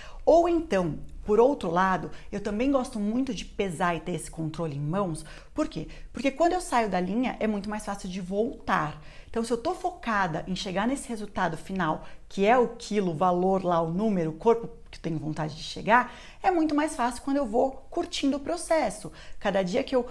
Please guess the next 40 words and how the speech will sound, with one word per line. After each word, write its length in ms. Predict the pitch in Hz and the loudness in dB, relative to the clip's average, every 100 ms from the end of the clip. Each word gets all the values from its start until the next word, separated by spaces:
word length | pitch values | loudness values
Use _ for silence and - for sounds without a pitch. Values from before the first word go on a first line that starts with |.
| - - | -8 4
deixo 320 | 202 208 190 | 4 6 2
de 80 | - | -4
comer 200 | 175 156 | -2 -2
alguma 240 | 151 220 | -2 -2
coisa, 420 | - 196 180 180 - - | -2 -2 -2 -4 -8 2
ou 200 | 330 330 | 4 4
se 120 | 277 | 0
eu 60 | |
exagerei, 600 | 220 180 170 196 196 190 196 | 0 0 0 -2 -2 -2 0
eu 120 | 190 | 0
volto. 460 | 175 190 175 170 - - - | 4 4 2 -2 -12 -6 0
Então, 420 | 247 302 339 - | 2 4 4 2
o 60 | |
processo, 580 | - 269 269 208 175 - | 0 2 2 0 -2 -2
o 40 | 170 | -4
dia 220 | 175 294 | -2 0
a 40 | |
dia 220 | 196 202 285 | 0 0 -2
é 20 | |
extremamente 800 | 285 262 240 262 226 208 - 226 | -2 0 0 2 0 -2 -4 -6
importante. 760 | 240 254 - 175 - - - - - - - - | -4 -6 -6 -8 -8 -14 -14 -14 -14 -14 -14 -4
E 40 | |
eu 80 | 359 | -2
tô 100 | 381 | 0
contando 340 | 370 294 277 269 | 4 4 6 4
tudo 200 | 240 214 | 2 0
isso, 160 | 226 | -2
já 80 | 220 | -4
comecei 340 | 226 208 226 | -4 -4 -2
a 40 | 269 | -4
falar 260 | 247 220 | -2 -2
de 120 | 180 170 | -2 -4
dieta, 380 | 160 202 220 | -2 0 -2
por 240 | 233 269 269 | -6 -8 -8
quê? 240 | - - - - - - - - | -10 -12 -14 -14 -14 -14 -10 -4
Porque, 360 | 320 - 330 | -4 0 0
gente, 380 | 220 202 170 - | 0 -2 -2 -4
cada 260 | 254 247 262 | -4 -2 -2
vez 280 | 294 339 | -2 -2
mais 500 | 226 208 220 196 180 | -2 0 0 0 -4